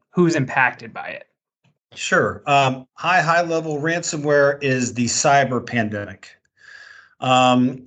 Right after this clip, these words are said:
Speaker 2: it's, uh, ransomware is a form of malware that accesses files on a device and throughout a network of a company and, uh, encrypts those files, everything accessible,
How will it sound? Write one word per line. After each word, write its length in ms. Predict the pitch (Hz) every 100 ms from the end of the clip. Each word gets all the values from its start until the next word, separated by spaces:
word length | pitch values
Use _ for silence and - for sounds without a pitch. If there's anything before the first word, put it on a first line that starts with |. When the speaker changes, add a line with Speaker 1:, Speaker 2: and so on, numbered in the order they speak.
| -
Speaker 2:
it's, 420 | 143 135 - - -
uh, 420 | 143 139 131 139
ransomware 340 | 165 190 180 156
is 100 | 151
a 80 |
form 400 | 139 160 160 156
of 140 | 127 127
malware 880 | 131 127 135 143 151 151 151 151 _ _ 131
that 540 | 135 131 123 127 -
accesses 640 | 143 - 160 147 - 143 -
files 720 | 151 135 147 160 175 - -
on 260 | 135 131
a 40 | 123
device 480 | 127 135 135 135
and 100 | 135
throughout 160 | 131 123
a 60 | 123
network 640 | 127 135 147 143 - -
of 120 | 139
a 40 | 143
company 540 | 151 156 180 208 214 _ - - _ _
and, 520 | 143 139 143 143 139 139
uh, 240 | 135 135
encrypts 460 | 147 131 - 185 -
those 240 | 123 113
files, 420 | - 117 104 104
everything 400 | 147 147 151 139
accessible, 880 | 127 - 139 131 127 113 113 135 -